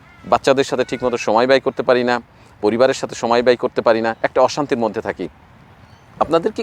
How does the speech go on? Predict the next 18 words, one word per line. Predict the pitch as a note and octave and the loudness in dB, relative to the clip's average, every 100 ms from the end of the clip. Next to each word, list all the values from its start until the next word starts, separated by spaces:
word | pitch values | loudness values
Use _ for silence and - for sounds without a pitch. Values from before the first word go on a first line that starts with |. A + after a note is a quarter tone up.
| - | -8
খুব | A#3 | -10
সহজ | - F3+ G3+ | 2 4 4
করে | - E3 | 2 2
যদি | D3 C3 | 0 0
বলতে | A#2+ G2+ | 0 -2
চাই, | G2+ F2+ | -4 -4
সেটা | D3 D#3 | -2 -2
হচ্ছে | E3+ F#3+ | -2 0
যে | F3+ - - - - A#2 | -2 -4 -12 -20 -10 2
যখনই | F#3+ - B3+ | 2 4 2
আপনার | A3+ A3 G#3 F#3 _ _ | 2 2 -2 -4 _ _
কোনো | - F#3+ A3 A3 | -2 2 4 4
রকম | G3 - F#3+ F#3 F3+ - _ _ _ _ C3+ | 4 2 2 2 0 -12 _ _ _ _ -2
অশান্তি | - - F#3 E3 | 0 -2 -2 -4
সৃষ্টি | - A#2 - | -4 -6 -2
হবে, | G#2+ F2+ F2 - - - | 0 0 -2 -6 -18 0
কোনো | F#3 F#3 | 2 4
রকম | F#3+ | 2